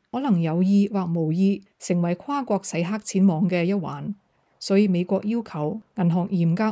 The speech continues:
按照銀行保密法監控異常交易。如果唔依照規定操作，金融機構自己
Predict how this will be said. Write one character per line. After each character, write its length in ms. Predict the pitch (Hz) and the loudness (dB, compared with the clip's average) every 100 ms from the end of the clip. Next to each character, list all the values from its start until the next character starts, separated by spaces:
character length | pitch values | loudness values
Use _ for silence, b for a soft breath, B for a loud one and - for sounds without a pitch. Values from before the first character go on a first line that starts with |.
| 208 | 2
按 140 | 214 | 2
照 140 | 202 214 196 202 202 | 2 4 2 2 -2
銀 260 | 185 160 | -2 -2
行 220 | 175 156 | -2 -2
保 120 | 160 180 | 0 0
密 140 | 233 | 0
法 340 | 208 196 180 208 b - | -2 -4 -2 -4 b -8
監 180 | 277 254 | -4 0
控 220 | 196 185 | 2 4
異 220 | 170 170 | 2 -2
常 260 | - 165 185 | -2 -4 -4
交 200 | 208 220 | 0 2
易。 260 | 175 165 b b b b - | 0 0 b b b b -2
如 120 | 208 | 2
果 220 | 247 285 180 | 4 2 2
唔 160 | 170 | 0
依 180 | 190 240 | 2 0
照 140 | - 196 190 | 0 0 0
規 260 | - 233 | -4 -4
定 180 | 214 170 | -2 -2
操 220 | - 220 | -2 -4
作， 320 | 208 175 170 - _ _ - | -2 -4 -6 -8 _ _ 0
金 160 | 240 | 2
融 160 | 180 208 | 4 2
機 160 | 220 214 | -2 -2
構 300 | 190 185 180 | 0 0 0
自 180 | - 180 | -2 0
己 280 | 214 208 | 2 2